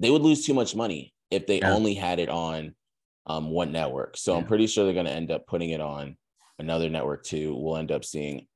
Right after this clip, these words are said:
Speaker 1: "All right, cool. We're good." This thing was taking a long time to end up loading 'cause I was gonna type 'em in as we go. Um,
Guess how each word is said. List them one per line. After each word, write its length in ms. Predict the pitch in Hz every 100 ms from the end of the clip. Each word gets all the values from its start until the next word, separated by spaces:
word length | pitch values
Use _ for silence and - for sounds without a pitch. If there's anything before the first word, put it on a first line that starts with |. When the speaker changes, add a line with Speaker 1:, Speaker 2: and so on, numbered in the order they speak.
| -
Speaker 1:
"All 80 |
right, 200 | 80 71
cool. 360 | - 76 62 - _ _
We're 140 | - 87
good." 220 | 82 73
This 160 | 101 -
thing 140 | 123
was 120 | 101 -
taking 200 | 98 87
a 60 |
long 240 | 82 82 85
time 200 | 90 85
to 40 |
end 120 | 82
up 120 | 76 71
loading 300 | 76 78 80
'cause 120 | 85
I 80 | 82
was 100 | 78
gonna 180 | 82 73
type 220 | 82 80
'em 120 | 80
in 260 | 73 73 73 _ _ _ _ _ -
as 180 | 85 87
we 120 | 98
go. 440 | 107 98 101 - _ _ _ _ _ _ _ _
Um, 520 | 76 78 78 76 76